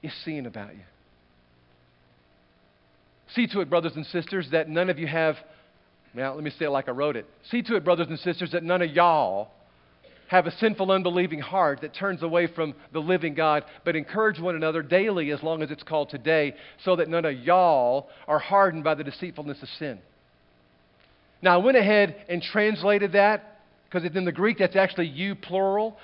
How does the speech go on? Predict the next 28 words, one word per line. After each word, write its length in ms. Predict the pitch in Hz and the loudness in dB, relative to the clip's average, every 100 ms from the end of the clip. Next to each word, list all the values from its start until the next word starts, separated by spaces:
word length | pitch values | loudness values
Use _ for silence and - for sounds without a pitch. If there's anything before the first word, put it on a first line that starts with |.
| - | -2
I 120 | - | -2
just 160 | 208 - | -2 -6
put 120 | 185 | -6
it 60 | |
into 140 | 175 165 | -4 -6
Texan 400 | 185 180 - 147 | -2 -4 -4 -12
for 160 | 143 | -6
us 100 | 139 | -6
this 160 | 147 - | -6 -8
morning, 220 | 135 131 | -6 -4
okay? 340 | 123 147 139 143 - _ _ _ _ _ _ _ _ _ _ _ _ _ _ | -4 -2 -2 -2 -18 _ _ _ _ _ _ _ _ _ _ _ _ _ _
Because 160 | 170 202 | -2 2
that's 160 | 208 220 | 2 6
really 180 | 233 | 6
what 140 | 208 202 | 6 0
the 80 | 190 | 0
text 320 | 220 214 - | 2 2 2
says. 160 | 196 | 0
I'm 100 | 180 | 2
not 160 | 190 190 | 2 0
just 180 | 190 - | -6 0
making 280 | 185 180 160 | 0 0 -2
that 160 | 160 | 0
up. 320 | 165 135 - - - _ | 0 0 -4 -20 -20 _
But 140 | 185 | -6
you 60 | 226 | 0
know 120 | 226 | 4
what? 180 | 220 | 4